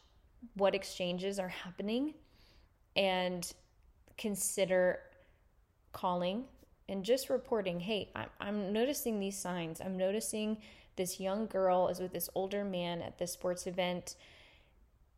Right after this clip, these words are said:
She looks withdrawn. Her eyes look empty. She looks timid. She's not talking to anyone.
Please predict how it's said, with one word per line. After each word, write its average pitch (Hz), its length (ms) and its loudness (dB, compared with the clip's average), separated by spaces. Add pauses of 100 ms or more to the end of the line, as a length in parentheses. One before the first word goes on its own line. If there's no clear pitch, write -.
She 214 380 -2
looks 202 360 2 (160)
withdrawn. 202 720 2
Her 190 220 0
eyes 180 260 2
look 180 240 0
empty. 208 720 -2
She - 260 -2
looks 180 240 0
timid. 208 480 2
She's 202 280 -8
not - 240 -4
talking 208 500 -2
to - 140 -8
anyone. 196 640 0